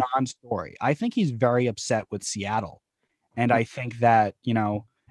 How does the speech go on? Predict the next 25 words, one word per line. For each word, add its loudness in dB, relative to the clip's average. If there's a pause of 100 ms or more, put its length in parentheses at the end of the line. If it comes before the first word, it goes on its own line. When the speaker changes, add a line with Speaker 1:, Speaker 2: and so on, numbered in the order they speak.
Speaker 1:
after, 0
you -4
know, -6
that -6
really 0
good 0
start 0
to 0
his 0
career -2
where -2
he -4
made -4
s-, -16
the -2
Super -6
Bowl -2
two -6
times -4
in -4
a 6
row, 8
won 0
the -4
first, 0